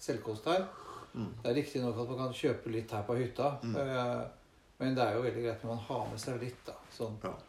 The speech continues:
Speaker 1: Men nå er vi jo aldri langt ifra butikker på denne vandringen. Så
Speaker 2: Bortsett
Speaker 1: vi
Speaker 2: fra
Speaker 1: kan
Speaker 2: kanskje akkurat her.
Speaker 1: Akkurat her kan vi ikke få tak i noe.
Speaker 2: For nå
Speaker 1: Men i morgen så vil man igjen vandre inn i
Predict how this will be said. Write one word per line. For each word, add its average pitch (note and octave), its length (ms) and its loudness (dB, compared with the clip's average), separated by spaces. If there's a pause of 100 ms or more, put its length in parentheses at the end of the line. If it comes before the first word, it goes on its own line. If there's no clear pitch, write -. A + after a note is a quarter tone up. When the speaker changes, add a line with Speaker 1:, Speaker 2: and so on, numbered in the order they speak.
(280)
Speaker 1:
Men C3 80 4
nå A#2+ 160 8
er - 80 8
vi C3+ 60 6
jo C3+ 40 6
aldri B2 320 4
langt G#2 460 -2
ifra G#2+ 640 -2 (300)
butikker A#2+ 460 -4
på C3 140 0
denne A#2+ 160 0
vandringen. A#2+ 480 0 (480)
Så - 240 2
Speaker 2:
Bortsett C3+ 300 8
Speaker 1:
vi - 40 8
Speaker 2:
fra D3+ 220 12
Speaker 1:
kan F3+ 100 12
Speaker 2:
kanskje D3 200 10
akkurat C3+ 160 10
her. A#2+ 260 6 (100)
Speaker 1:
Akkurat D#3 360 10 (120)
her E3 240 10
kan G#3 160 4
vi D3 80 2
ikke C#3+ 140 0
få D#3 120 -2
tak A#2 200 4
i A2 40 0
noe. A#2+ 120 2
Speaker 2:
For C3 80 2
nå C#3+ 340 4 (380)
Speaker 1:
Men D3 180 6
i D#3 60 6
morgen C#3 420 10
så F#3+ 240 4
vil D#3 180 6
man D#3+ 220 4
igjen C3+ 240 4
vandre C3 560 4
inn A#2+ 100 0
i B2 120 4